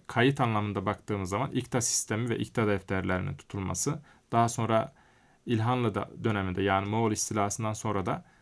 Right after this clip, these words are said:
Osmanlı'ya intikal eden toprak sistemi. E, bunlar, e, devlet düzeni, toplum düzeni açısından, idare düzeni açısından çok temel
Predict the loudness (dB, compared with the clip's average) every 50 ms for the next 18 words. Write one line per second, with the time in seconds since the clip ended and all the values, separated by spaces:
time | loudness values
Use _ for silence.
0 | _ _ -6 -4 -2 0 2 2 4 4 4 2 2 0 -2 -4 -6 -6 -4 0
1 | 2 2 2 2 2 0 -2 -4 -8 -14 -20 _ _ _ _ _ _ -2 -2 0
2 | 2 2 2 2 2 0 0 0 0 0 -2 -2 -2 -4 -6 -8 -12 _ _ _
3 | _ _ _ _ _ -12 -10 -10 -6 -2 0 2 2 2 2 0 0 -4 -10 -14
4 | -12 -8 -4 -2 -2 0 0 0 0 -2 -2 -4 -4 0 2 2 4 4 2 0
5 | 0 -2 -2 -2 0 0 -2 -2 -4 -4 -4 -6 -6 -4 -4 -4 -4 -2 -2 -2
6 | 0 -2 -2 -2 -4 -4 -4 -4 -4 -4 -2 0 2 2 0 0 -6 -14 -20 -20
7 | -20 _ _ _ _ _ _ -4 0 4 6 8 8 8 6 4 2 0 0 0
8 | 0 -2 -2 -2 -4 -6 -6 -6 -4 -4 -4 -4 -4 -4 -4 -4 -2 0 0 2
9 | 2 0 0